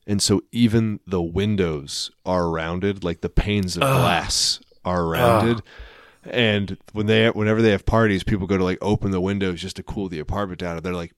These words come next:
Speaker 1: "Be extremely careful opening that window, 'cause if it breaks,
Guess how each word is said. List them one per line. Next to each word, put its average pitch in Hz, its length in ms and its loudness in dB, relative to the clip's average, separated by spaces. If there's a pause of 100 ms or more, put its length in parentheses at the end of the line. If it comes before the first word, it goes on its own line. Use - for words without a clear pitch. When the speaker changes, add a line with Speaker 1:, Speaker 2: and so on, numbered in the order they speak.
(140)
Speaker 1:
"Be 98 560 -4
extremely 104 720 2
careful 90 640 -6 (100)
opening 113 420 2
that 113 220 2
window, 95 440 -6 (100)
'cause 98 240 -6
if 110 160 -2
it 139 160 4
breaks, 139 640 2